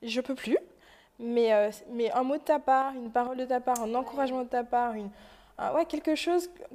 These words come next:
Speaker 1: qui vient du ciel, directement de toi,
Speaker 2: Mhm.
Speaker 1: et je sais que je vais trouver la force. » Et, euh, et ces moments d'intimité avec Dieu, ben, c'est, c'est, c'est dans ces moments-là que, que du coup je ressens cette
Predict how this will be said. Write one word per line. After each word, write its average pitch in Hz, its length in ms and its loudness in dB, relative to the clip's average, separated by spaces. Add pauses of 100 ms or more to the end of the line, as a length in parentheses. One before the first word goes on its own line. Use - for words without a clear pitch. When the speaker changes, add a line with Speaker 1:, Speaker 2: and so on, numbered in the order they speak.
Speaker 1:
qui 262 140 -6
vient 262 220 2
du 277 100 -4
ciel, 247 360 2
directement 277 440 -2
de 262 100 0
toi, 240 420 0
Speaker 2:
Mhm. 220 200 -10
Speaker 1:
et 240 60 -6
je - 120 -10
sais 269 260 -6
que 262 100 -2
je 220 80 -4
vais 208 80 -4
trouver 214 240 -6
la 196 120 0
force. » - 500 -10
Et, 202 180 -4
euh, 175 140 -4 (380)
et 220 60 -2
ces 226 120 -6
moments 226 220 2
d'intimité 262 520 0
avec 240 180 2
Dieu, 240 320 0
ben, 220 180 2
c'est, 214 200 -8
c'est, 262 320 -6
c'est 247 180 -12
dans 214 120 -2
ces 226 140 -6
moments-là 214 380 0
que, 196 420 -2 (320)
que 233 80 -4
du 202 120 -6
coup 240 160 -8
je 214 100 -6
ressens 208 460 0
cette 208 280 -2